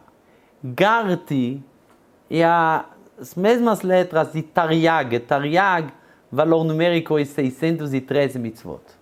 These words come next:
Fala, "Yaakov Avinu para Esav, olha bem, eu quero te contar que na casa de Lavan eu guardei todos os mitzvot." E a pergunta é, por que é tão importante para mandar essa mensagem para Esav?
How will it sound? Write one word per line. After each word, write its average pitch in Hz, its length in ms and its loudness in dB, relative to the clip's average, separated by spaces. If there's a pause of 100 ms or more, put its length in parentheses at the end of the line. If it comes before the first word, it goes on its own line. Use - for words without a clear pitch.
(840)
Fala, 196 280 2
"Yaakov 190 320 2
Avinu 220 300 2
para 202 260 2
Esav, 185 360 0
olha 180 240 2
bem, 185 180 0
eu 175 100 -4
quero 185 200 0
te 180 140 -10
contar 165 720 0 (760)
que 165 100 -2
na 156 120 2
casa 196 340 2
de 170 140 0
Lavan 175 480 2
eu 185 80 0
guardei 165 400 0
todos 175 420 -4
os 160 140 -8
mitzvot." 123 380 -12 (1800)
E - 40 -4
a 131 60 0
pergunta 160 480 0
é, 165 140 2
por 160 260 -4
que - 160 -4
é 165 140 2
tão 165 280 -2
importante 160 800 0
para 151 220 0
mandar 139 320 2
essa 151 160 -2
mensagem 135 460 -2
para 127 240 -2
Esav? 120 320 -6